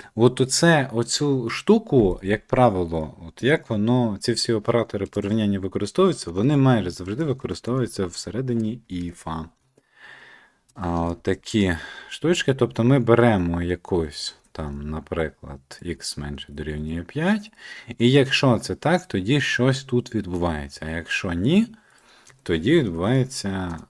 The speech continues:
а, щось інше. Це вже тема наступного відео, подібні вирази,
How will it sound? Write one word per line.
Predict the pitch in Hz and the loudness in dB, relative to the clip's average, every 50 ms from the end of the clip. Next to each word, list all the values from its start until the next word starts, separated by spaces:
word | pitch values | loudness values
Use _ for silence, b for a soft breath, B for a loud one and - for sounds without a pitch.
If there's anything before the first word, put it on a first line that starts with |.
| _ - | _ -14
а, | - 78 76 76 76 73 73 73 71 71 71 73 | -12 -10 -8 -8 -8 -8 -10 -10 -12 -14 -14 -16
щось | 80 - - 107 - - - | -12 -8 -6 -6 -6 -6 -6
інше. | 78 71 67 - - - - - _ _ _ _ _ _ _ _ _ _ _ _ _ _ _ _ _ _ _ _ _ _ _ b b b b b b b b b b b b b b b | -6 -6 -6 -8 -8 -10 -12 -14 _ _ _ _ _ _ _ _ _ _ _ _ _ _ _ _ _ _ _ _ _ _ _ b b b b b b b b b b b b b b b
Це | - - 185 | 0 2 4
вже | 156 143 135 131 | 6 6 6 6
тема | 135 143 135 127 110 101 98 98 95 92 92 87 82 B B B B - | 6 6 6 6 6 4 2 2 2 2 2 2 0 B B B B -4
наступного | 101 98 - - - 107 - - - 85 82 90 | -2 -2 0 2 0 0 0 0 -6 -6 -4 -2
відео, | 107 127 180 196 180 180 170 160 160 151 - - | -2 0 0 0 2 2 2 2 0 -2 -4 -4
подібні | - 143 131 143 143 123 131 123 120 | -6 -4 -2 -2 0 2 2 2 4
вирази, | 113 123 131 127 113 110 104 98 101 104 104 107 | 6 6 6 6 6 4 2 0 0 -2 -2 -4